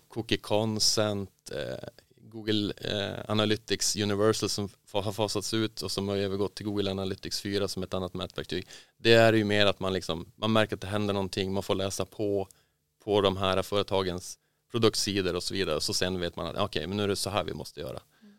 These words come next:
Speaker 1: Så det är lite olika saker att förhålla sig till.
Speaker 2: Eh,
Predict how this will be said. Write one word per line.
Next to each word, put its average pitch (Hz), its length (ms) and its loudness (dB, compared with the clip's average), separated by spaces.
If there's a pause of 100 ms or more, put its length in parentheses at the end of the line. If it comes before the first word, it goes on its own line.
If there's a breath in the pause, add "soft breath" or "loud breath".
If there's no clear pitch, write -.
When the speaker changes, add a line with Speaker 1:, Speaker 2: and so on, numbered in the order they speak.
Speaker 1:
Så - 120 -20
det 101 120 -2
är 101 40 4
lite 98 240 -2
olika 90 640 -4 (480)
saker 107 380 4
att 78 80 -8
förhålla - 260 -12
sig - 140 -18
till. - 160 -20 (460)
Speaker 2:
Eh, 185 400 0